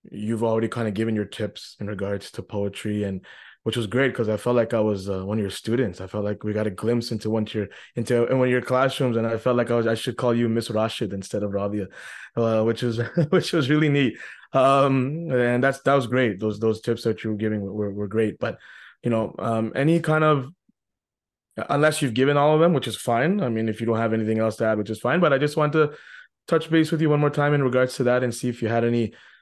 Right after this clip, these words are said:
kind of final words of advice towards any, um, people who are thinking about writing poetry or have started writing poetry and are looking to improve. Any kind of final tips in regards to that? Any final piece of advice outside of what you've already mentioned?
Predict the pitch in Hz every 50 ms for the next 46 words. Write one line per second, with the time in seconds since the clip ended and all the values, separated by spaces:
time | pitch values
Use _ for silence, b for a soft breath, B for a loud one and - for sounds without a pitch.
0 | B B - - 139 127 123 117 107 101 - - _ _ - - 131 127 123 117
1 | 113 120 120 110 110 107 107 98 95 92 110 113 113 110 107 95 - - - -
2 | - - 104 104 110 110 110 104 98 107 104 104 107 104 104 101 98 - _ _
3 | _ - - - 98 98 98 95 95 92 95 117 143 - _ _ _ _ - -
4 | 120 - 113 104 104 110 101 98 - - 147 160 196 202 180 165 170 165 165 160
5 | 151 160 151 151 - 147 147 143 147 - - 139 139 143 143 B B B B B
6 | B - - 107 95 87 - 104 107 120 131 131 - - - 135 131 135 135 127
7 | 127 123 120 123 113 - 117 113 110 - - 117 113 110 110 107 104 104 104 101
8 | 101 104 - - 104 92 - - 101 101 98 95 - 104 101 101 107 120 123 127
9 | 123 117 120 B B B B B B - 120 117 104 - - - 117 127 139 165
10 | 170 165 - 185 185 180 - - 185 180 170 170 170 165 170 170 - 185 180 160
11 | 143 127 - - 120 123 139 151 147 160 160 151 - 151 147 139 135 143 147 156
12 | 151 - 131 131 131 - - 135 135 143 131 139 135 - - 143 139 139 139 139
13 | 143 143 147 - 170 180 -